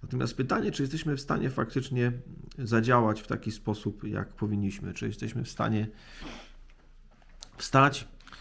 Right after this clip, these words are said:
i zrobić to, co jest do zrobienia. I myślę sobie, że jest to często bardzo trud-,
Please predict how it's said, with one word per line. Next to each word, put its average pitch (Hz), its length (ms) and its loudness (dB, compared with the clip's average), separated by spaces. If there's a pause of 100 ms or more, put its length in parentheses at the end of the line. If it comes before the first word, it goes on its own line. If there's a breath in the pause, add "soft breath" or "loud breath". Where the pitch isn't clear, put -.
(280 loud breath)
i - 20 0
zrobić 113 320 2
to, 117 340 4 (220)
co 110 160 0
jest 104 140 0
do 107 120 4
zrobienia. 101 600 0
I 110 100 -2
myślę 143 240 -2
sobie, 139 340 0
że 123 260 4 (140)
jest 127 180 -4
to 123 100 -2
często 120 320 0
bardzo 110 580 0
trud-, 110 240 -6